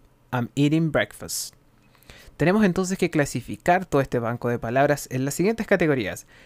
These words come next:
Greetings and introductions. Greetings son los saludos. What you're doing. Requests, que son solicitudes, pedidos.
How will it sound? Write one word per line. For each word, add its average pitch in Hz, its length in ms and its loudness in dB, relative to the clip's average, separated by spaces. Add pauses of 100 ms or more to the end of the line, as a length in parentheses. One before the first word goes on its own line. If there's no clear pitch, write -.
(180)
Greetings 247 640 2
and 175 240 4
introductions. 147 1120 0
Greetings 170 480 0
son - 400 -8
los 202 320 -6 (100)
saludos. 143 1120 -2 (960)
What 139 300 4
you're 160 200 4
doing. 143 520 2 (540)
Requests, 170 840 4 (100)
que 117 120 -6
son 143 240 0
solicitudes, 160 1200 0 (160)
pedidos. 117 680 -2